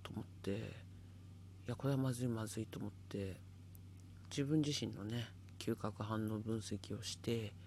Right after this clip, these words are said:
今の自分に合った、あの、しかもその怒りとかね、こう、興奮を収めるアロマを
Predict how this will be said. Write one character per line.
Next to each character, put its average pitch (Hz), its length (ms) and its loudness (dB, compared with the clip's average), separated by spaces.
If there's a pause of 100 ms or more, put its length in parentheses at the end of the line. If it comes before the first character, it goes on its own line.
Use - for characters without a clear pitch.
(880)
今 135 180 6
の 143 120 6
自 123 200 6
分 113 220 4
に 107 160 4
合 110 100 4
っ 110 40 0 (240)
た、 92 260 0 (720)
あ 104 120 -2
の、 90 600 -4
し - 100 0
か 110 140 4
も 110 120 -2
そ 110 140 -2
の 104 80 2
怒 131 280 2
り 127 120 4
と - 140 -4
か - 160 -6
ね、 123 200 0 (760)
こ - 140 -4
う、 - 100 -6
興 120 180 6
奮 120 300 6
を 113 180 4 (180)
収 135 200 2
め 135 160 6
る 110 180 6 (720)
ア 113 100 6
ロ 120 80 8
マ 101 220 4
を 110 200 -4